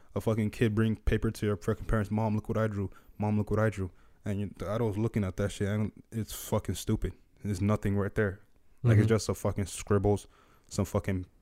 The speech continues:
Speaker 1: paint blobs or whatever. But the kids, in the kid's mind, this motherfucker just made something.
Speaker 2: Yep,
Speaker 1: Like, as
Speaker 2: yep.
Speaker 1: far, as far as that kid is concerned, that motherfucker just won Champions League, right?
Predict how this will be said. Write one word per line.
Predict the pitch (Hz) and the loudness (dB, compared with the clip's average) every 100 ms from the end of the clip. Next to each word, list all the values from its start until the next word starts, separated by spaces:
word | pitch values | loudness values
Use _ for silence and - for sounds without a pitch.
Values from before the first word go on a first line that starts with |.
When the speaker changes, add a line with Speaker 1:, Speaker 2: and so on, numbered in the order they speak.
| - | 4
Speaker 1:
paint | 101 95 | 4 4
blobs | 98 98 92 | 2 2 0
or | |
whatever. | 98 98 101 95 - _ _ _ _ _ _ | 0 2 0 -2 -8 _ _ _ _ _ _
But | 95 | -4
the | - | -4
kids, | - 120 107 | 2 2 4
in | 101 | 2
the | 101 | 2
kid's | - 117 | 4 4
mind, | 110 113 107 | 4 2 2
this | 101 | 0
motherfucker | 104 95 92 98 | 0 0 -4 -4
just | 95 | -4
made | 101 98 98 | -2 0 -2
something. | 92 87 92 - - - - | -4 -8 -10 -14 -20 -20 -4
Speaker 2:
Yep, | 110 110 123 - - | 4 6 6 2 -6
Speaker 1:
Like, | 123 | -2
as | 120 | 2
Speaker 2:
yep. | |
Speaker 1:
far, | 123 117 | 4 4
as | 113 | 4
far | 123 | 4
as | 120 | 6
that | 120 | 6
kid | - 127 | 6 4
is | - | 4
concerned, | 95 - 123 131 - - - | 0 4 4 4 -2 -20 -6
that | 107 | 2
motherfucker | 107 98 104 | 2 4 4
just | 104 98 | 4 4
won | 101 98 | 4 2
Champions | 101 92 95 90 | 0 0 0 -2
League, | 90 - - - - - - | -4 -6 -18 -20 -20 -20 -10
right? | - 98 - | 0 0 0